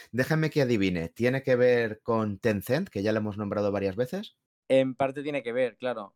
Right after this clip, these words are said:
Speaker 2: Quiero comentar un par de cosas sobre Tencent, eh, que podrían darnos un,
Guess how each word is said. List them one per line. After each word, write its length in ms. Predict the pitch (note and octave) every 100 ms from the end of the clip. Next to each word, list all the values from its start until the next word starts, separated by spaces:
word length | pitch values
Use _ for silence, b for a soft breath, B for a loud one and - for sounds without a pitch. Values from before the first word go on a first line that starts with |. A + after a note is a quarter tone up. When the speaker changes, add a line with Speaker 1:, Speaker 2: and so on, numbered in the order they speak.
| _
Speaker 2:
Quiero 220 | C3+ C#3
comentar 280 | C#3+ C#3+ C#3+
un 60 | C3+
par 140 | C3+
de 80 | C3
cosas 200 | C#3 B2+
sobre 220 | A#2+ A#2
Tencent, 540 | A2+ C3+ C3 C#3 C3+ _ _ _
eh, 440 | A#2 A#2+ A#2 A2+ A2
que 80 |
podrían 300 | G#2 A#2 C3
darnos 300 | C3+ C3+ C#3 C3+
un, 180 | B2